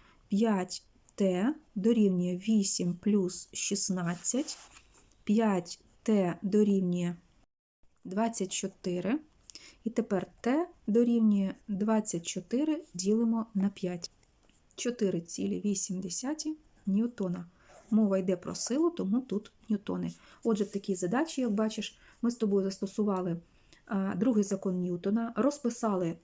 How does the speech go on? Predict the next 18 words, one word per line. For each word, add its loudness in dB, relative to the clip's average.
кожну 4
рівнодійну, 2
потім 0
спроєктували 0
на 2
вісь 0
іксів, -2
на 4
вісь -2
ігреків. 0
До 2
речі, 2
ось -2
ця -2
частинка -4
нам 0
не 2
знадобилася -4